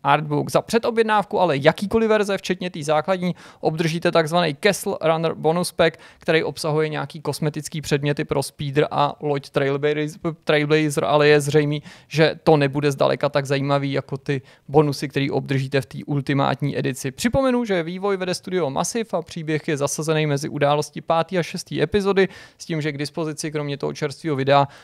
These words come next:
máme taky nějaký nový obrázky, který vypadají poměrně zajímavě. No a dodatečně, jakoby tý potenciální kontroverze ohledně cenovky nebylo dost, k nám doputovala ještě jedna zpráva, která bude podle mě zajímat především ty, kteří před digitální distribucí pořád ještě dávají přednost klasickým krabičkám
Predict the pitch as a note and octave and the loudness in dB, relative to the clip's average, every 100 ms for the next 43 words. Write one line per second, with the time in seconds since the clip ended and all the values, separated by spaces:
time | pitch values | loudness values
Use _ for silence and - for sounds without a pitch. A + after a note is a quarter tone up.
0 | _ C#3+ C#3 C#3 C3+ C#3 C3+ C3 D3 C3 | _ -2 0 -2 -4 -2 -4 -4 -6 -4
1 | C#3 C3 C3 B2+ - B2 C3+ C3 B2 C3 | -4 0 0 0 -2 -8 -6 -4 -2 -2
2 | C3 C#3 C3 C#3 C#3+ C#3 C#3 D#3+ C#3 C#3 | -2 -4 -4 -2 -2 -4 -6 -4 0 2
3 | C#3 C3+ C3+ G3 - A3+ E3+ F#3+ C#4+ D4 | 2 2 0 0 0 0 6 8 8 4
4 | A#3+ - F3 F3 - - _ E3+ - G3 | 0 -4 0 0 -2 -16 _ 0 2 0
5 | F#3+ F#3+ G3 F#3 E3+ C3 - - D#3 G3 | 2 0 -4 -6 -4 -6 -8 -4 -2 0
6 | F3 G3 F#3 F3+ D#3+ D3 D3+ F3 E3+ F3 | 0 0 0 -2 0 -2 0 2 2 2
7 | D#3+ E3 E3 E3 F3+ E3 - F3+ G3 F#3 | 2 2 0 -4 -4 -4 -2 0 0 2
8 | E3 G3 - - - - F#3+ F3+ F3+ G#3 | 2 2 -4 -18 -18 -2 0 2 -2 -4
9 | G#3 G#3+ G#3 - A#2 - C#3+ D3 D#3 - | -2 0 0 -2 -6 0 0 2 0 0
10 | E3+ E3 F3 - F#3+ G3 F3+ F#3 G3+ F3+ | 2 4 2 0 -2 -2 0 -2 -4 -6
11 | F#3 F#3+ F3 F3+ F3+ - G3 F#3+ - D3+ | -4 -4 -2 -2 -2 -4 -4 -4 -4 -4
12 | G3+ G#3+ - F3 F3+ - F3+ - D#3+ F#3 | -4 -4 -6 -6 -4 -4 -6 -4 -4 -2
13 | F3+ F3+ F3+ D#3 - F3+ F3+ - F#3 E3+ | -2 -2 -2 -4 -4 -6 -6 -6 -10 -4
14 | E3+ F#3 F#3 E3 - E3+ E3 E3+ D#3+ F3 | 0 0 0 -4 -4 -2 0 0 -4 -6
15 | F3 - E3+ - F#3+ G3+ F3 D#3 D3 D#3 | -6 -4 -4 -4 -8 -4 -2 0 2 0
16 | - E3+ E3+ | 0 2 2